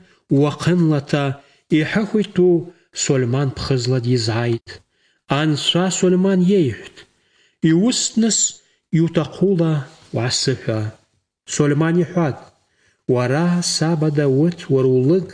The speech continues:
џьара иаанымхахуата бзиара шьарда изухун, ауи уара дузҵабыргта гәыцқьала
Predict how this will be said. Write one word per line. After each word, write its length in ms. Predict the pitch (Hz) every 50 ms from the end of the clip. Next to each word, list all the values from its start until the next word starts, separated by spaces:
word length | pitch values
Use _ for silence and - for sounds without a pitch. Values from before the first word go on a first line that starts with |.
| - _ _ _ _ _ _ _ -
џьара 420 | 156 131 120 135 156 165 165 165 170
иаанымхахуата 1120 | 190 196 185 190 190 190 185 175 - - 185 185 180 - - - 190 175 180 - 180 175 165 156 165 - _ _ _ _ _ -
бзиара 440 | - 135 123 127 160 175 180 185 180
шьарда 460 | 170 - - 180 190 202 190 175 170
изухун, 720 | 175 170 147 143 160 185 202 175 - - - 135 131 120 110 107 - _ _ _ _ _ _ _ -
ауи 240 | 151 143 156 180 196
уара 380 | 190 190 196 190 180 190 202 202 202 190 190
дузҵабыргта 1040 | - 170 180 190 180 170 165 - - 196 190 202 180 185 190 175 - - - 180 175
гәыцқьала 720 | 151 131 165 208 - - - - - - 190 180 175 175